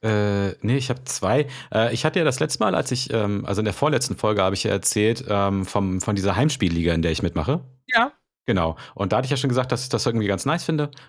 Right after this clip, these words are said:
Speaker 1: ähm, dass dann halt mal so außerhalb der, der normalen Sachen einfach mal so ein kleines, äh, Low-M M R-Turnier, ähm, quasi oder eine Liga veranstaltet wird, ähm, die Heimspielliga. Und die organisieren halt, ähm, hauptsächlich, äh, Flutschi und Nase.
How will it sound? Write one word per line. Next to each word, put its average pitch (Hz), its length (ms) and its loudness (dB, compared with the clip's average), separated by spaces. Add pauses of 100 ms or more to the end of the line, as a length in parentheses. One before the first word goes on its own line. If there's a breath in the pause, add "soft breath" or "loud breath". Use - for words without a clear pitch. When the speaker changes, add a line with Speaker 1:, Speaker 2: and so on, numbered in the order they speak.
(140 loud breath)
Speaker 1:
ähm, 110 380 2
dass 110 160 2
dann 107 140 2
halt 107 160 0
mal 104 180 4
so 101 300 2
außerhalb 123 540 2
der, 107 400 4
der 104 200 0
normalen 107 400 4
Sachen 107 280 2
einfach 110 220 0
mal 110 160 2
so 104 60 2
ein 101 80 2
kleines, 110 460 2
äh, 101 140 2
Low-M 131 320 4
M 135 140 2
R-Turnier, 131 680 2 (140)
ähm, 113 320 2
quasi 117 380 0
oder 101 120 0
eine 95 120 2
Liga 120 260 2
veranstaltet 131 580 0
wird, 131 200 -4 (580 soft breath)
ähm, 107 540 2
die 98 120 -2
Heimspielliga. 123 540 0 (360 loud breath)
Und 110 220 0
die 120 100 4
organisieren 113 460 4
halt, 113 240 2
ähm, 98 300 2
hauptsächlich, 104 580 -2
äh, 95 140 0
Flutschi - 320 -2
und 98 140 -2
Nase. 82 360 -2